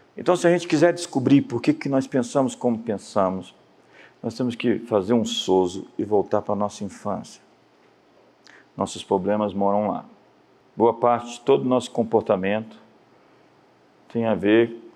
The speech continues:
com a maneira como fomos programados, amados ou rejeitados, afirmados ou engessados. E a lógica do diabo é, "Fere o menino e ele nunca se tornará um homem."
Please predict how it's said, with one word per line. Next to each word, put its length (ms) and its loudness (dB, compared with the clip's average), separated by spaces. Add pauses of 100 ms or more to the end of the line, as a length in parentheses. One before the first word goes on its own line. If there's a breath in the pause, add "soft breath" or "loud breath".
(160)
com 160 -6
a 60 2
maneira 400 4
como 280 2
fomos 380 0
programados, 840 0 (960 soft breath)
amados 800 -2
ou 160 2
rejeitados, 1120 -2 (320)
afirmados 840 -2 (560)
ou 140 -2
engessados. 800 -2 (840)
E 60 0
a 60 4
lógica 360 4
do 120 4
diabo 480 2
é, 260 4 (400 loud breath)
"Fere 440 2
o 20 0
menino 500 0
e 40 2
ele 160 0
nunca 260 -2
se 140 -8
tornará 420 0
um 160 -2
homem." 260 -6